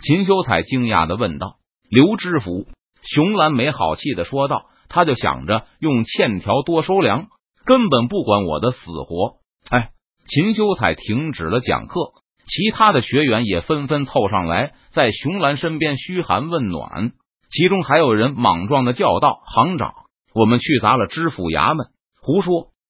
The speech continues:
熊兰恨铁不成钢的骂道，“要是能砸，我不是早去了吗？刘知府有三百多个衙门兵丁，我们不占优势，而且他还有数百庭士可以动用，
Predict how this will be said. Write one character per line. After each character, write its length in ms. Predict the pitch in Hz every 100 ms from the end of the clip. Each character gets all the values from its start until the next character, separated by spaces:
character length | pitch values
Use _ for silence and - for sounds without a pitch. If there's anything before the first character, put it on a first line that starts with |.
| _
熊 320 | - 147 214
兰 220 | 233 202 214
恨 260 | 226 190
铁 240 | 139 101 104
不 220 | - 156
成 200 | 127 185
钢 180 | 214 208
的 80 | 180
骂 220 | 160 107
道 240 | 170 - -
，“要 220 | 113 98
是 80 | 92
能 220 | 107 165
砸， 240 | 90 71 - _ _ -
我 140 | 117
不 160 | 127 156
是 140 | 110
早 200 | 101 78
去 220 | 80 135
了 100 | 123
吗？ 140 | 110 117 - _ _
刘 220 | - 131 202
知 200 | 196 175
府 120 | 104 107
有 100 | 92
三 300 | - 190 170
百 180 | 90 73
多 200 | 127 123
个 80 |
衙 220 | 92 90 113
门 140 | 101
兵 200 | 123 135
丁， 220 | 127 147 - _ _
我 140 | 110
们 140 | 101 98
不 140 | 123
占 180 | 139 92
优 240 | 104 139
势， 220 | 135 104 - _ _
而 180 | - 208
且 240 | 170 92 - _
他 160 | - 180
还 140 | 127
有 120 | 135
数 320 | 107 - 175 123
百 220 | 73 71
庭 320 | - 107 160
士 180 | 180 110
可 260 | - 117
以 100 | 113
动 180 | 95 110
用， 200 | 98 120